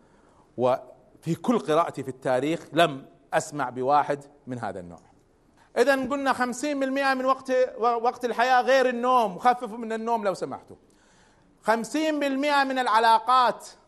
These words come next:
تذكرون في الافتتاح ذكرت لكم، وتركزوا على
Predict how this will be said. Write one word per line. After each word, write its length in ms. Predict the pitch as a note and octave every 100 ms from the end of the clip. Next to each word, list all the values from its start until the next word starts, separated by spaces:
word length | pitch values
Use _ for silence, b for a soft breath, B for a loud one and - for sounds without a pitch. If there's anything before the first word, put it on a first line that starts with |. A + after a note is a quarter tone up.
| _ _ _ _ _ _ _ - - _ -
تذكرون 380 | E3+ F#3+ C4+ B3
في 80 |
الافتتاح 400 | A#3+ G#3+ A3+ C4
ذكرت 320 | A3 A#3+ A3+ B3
لكم، 280 | A#3+ E3+ - B B
وتركزوا 680 | E3+ G#3+ C#4 C#4 C#4 A3 C4
على 360 | A#3 B3 B3+